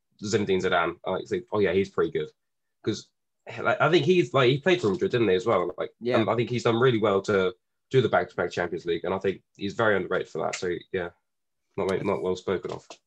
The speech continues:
Speaker 2: Yeah, I think he, if he wins the Champions League this season, he'd definitely probably get him a lot more credit than what he's getting at the moment.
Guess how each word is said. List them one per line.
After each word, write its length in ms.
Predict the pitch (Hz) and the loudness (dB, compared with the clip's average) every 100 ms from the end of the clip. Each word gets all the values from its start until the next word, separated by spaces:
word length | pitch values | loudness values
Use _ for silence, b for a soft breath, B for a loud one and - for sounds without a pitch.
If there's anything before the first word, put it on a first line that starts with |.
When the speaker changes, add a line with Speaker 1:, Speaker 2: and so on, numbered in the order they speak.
| - - | -20 -8
Speaker 2:
Yeah, 260 | 127 123 | 0 2
I 100 | 120 | 2
think 320 | 139 165 135 | 0 -4 -4
he, 380 | - 147 135 123 | -6 -4 -2 -2
if 120 | 156 | -4
he 120 | 180 139 | -4 -4
wins 180 | 131 101 | -4 -6
the 40 | |
Champions 400 | - 131 127 120 | -6 -4 -4 -6
League 180 | 117 107 | -8 -8
this 140 | 113 | -10
season, 260 | - 101 110 | -10 -10 -10
he'd 140 | 113 | -8
definitely 300 | 127 123 113 | -6 -6 -8
probably 260 | 113 120 110 | -8 -8 -6
get 160 | 107 | -6
him 240 | 104 110 98 | -6 -8 -8
a 80 | - | -4
lot 160 | 120 - | -4 -2
more 160 | 117 | -6
credit 400 | - 131 117 - | -6 -4 -4 -6
than 280 | - 110 107 110 _ _ _ _ _ | -8 -8 -10 -14 _ _ _ _ _
what 220 | 120 131 | -8 -6
he's 140 | 127 120 | -6 -4
getting 220 | 120 113 | -4 -4
at 60 | 101 | -6
the 60 | |
moment. 400 | 117 120 110 101 | -4 -4 -4 -8